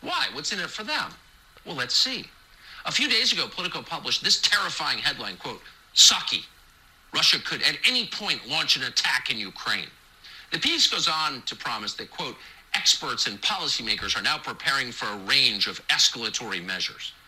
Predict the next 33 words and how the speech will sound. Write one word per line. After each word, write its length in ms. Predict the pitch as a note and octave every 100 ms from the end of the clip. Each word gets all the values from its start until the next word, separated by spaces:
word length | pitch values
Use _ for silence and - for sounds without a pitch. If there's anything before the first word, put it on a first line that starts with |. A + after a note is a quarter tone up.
| - - - - -
Well, 100 | -
that 220 | - B3+
sounds 340 | - D4 - -
scary. 460 | - - - D#2+ - - - -
We 80 | C3
better 260 | D3+ C#3+
send 480 | B2 - B2 F#2 -
billions 480 | E3+ E3 E3 C3+ A#2+
more 200 | C#3+ C3+
in 120 | G#2+ A2+
military 480 | G3 C4+ - B2
hardware 600 | A2 G#2+ G2 D2 E2 F2
to 160 | A2+ C3
Ukraine 540 | C3 A#2 - A#3+ A3
right 160 | C#3+ D#3
away. 400 | E3+ A3+ C#4 - - _ - _ - - - - - -
Beneath 240 | D3 C#3+
the 60 | C3
headline, 500 | G#3+ G3+ C#3+ C#3+ B2
you 140 | C#3+
learn 480 | B2 A#2 A#2 B2 A2
why 240 | F#2 F#2+ E2
Politico's 500 | - F2 F2+ A#2+ B2+
interested, 540 | - A3+ - A2 - D#3+
because 260 | - G3+
the 80 | -
story 380 | - G3+ E3+ A#2+
is, 100 | -
quote, 440 | - C4+ A#3 - - - -
"presented 680 | - B2+ A2 D3 E3+ - D#2+ - - -
by 120 | - F#2+
Lockheed 500 | F2+ F#2+ - F2+ B2+
Martin." 340 | E3 F#3